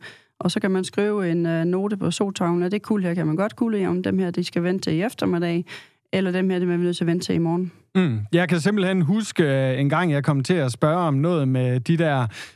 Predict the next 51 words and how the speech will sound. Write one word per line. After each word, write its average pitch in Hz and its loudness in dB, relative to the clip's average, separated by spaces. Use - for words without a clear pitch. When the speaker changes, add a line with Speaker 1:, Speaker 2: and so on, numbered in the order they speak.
Speaker 2:
patter, 156 2
som, 135 0
øh, 131 0
ikke 180 0
kunne - 0
bruges 170 0
mere, 156 2
og 135 2
jeg 131 -2
bad 180 2
dig 147 0
om 139 0
<laughs> 190 4
at 151 0
lave 185 4
en 170 4
sammenligning, 160 0
hvor 147 0
du 147 0
sagde, 156 0
"Det 190 6
er 226 0
enten 220 0
femten 196 0
år 160 2
eller 135 2
Pamela 135 2
Anderson." 143 0
Altså, 233 4
det 247 2
er 233 4
meget 233 2
nemt 190 2
at 143 0
se. 180 2
Er 175 4
det 202 2
det 214 2
samme 208 2
med 220 0
de 175 2
her 175 2
navlestrenge? 143 2
Altså, 139 2
er 147 2
det 208 2
også 196 -2
bare 180 2
sådan, 165 0
"Gå 151 2
ud 208 0